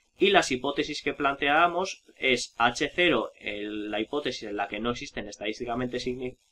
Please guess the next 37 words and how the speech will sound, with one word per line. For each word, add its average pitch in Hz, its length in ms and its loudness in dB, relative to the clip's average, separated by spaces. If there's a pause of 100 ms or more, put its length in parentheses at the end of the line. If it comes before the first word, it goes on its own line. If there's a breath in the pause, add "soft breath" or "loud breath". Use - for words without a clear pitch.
eh, 117 240 0
no, 120 100 2
no 123 260 2
existen 127 300 -8
diferencias 117 440 -4
estadísticamente 127 600 -4
significativas, 143 920 0 (400 loud breath)
y 214 200 8
H 156 320 6
uno 170 320 6
en 127 80 4
el 123 100 4
caso 131 300 0
de 123 160 2
que 110 100 0
sí 131 180 2
existiesen 131 600 -2
diferencias 120 420 -2
estadísticamente 120 800 -2
significativas. 101 1000 -6 (1160)
Para 120 240 6
proceder 120 420 2
con 139 160 2
esta 135 280 4
prueba 151 340 6
T 123 180 6
D 131 100 4
Student 135 380 2
para 104 160 2
muestras 120 340 -4
independientes, 123 600 -2
recordamos 113 560 0
que - 80 -4
es 117 100 -2
una 127 200 0
prueba 131 200 4
paramétrica 127 760 2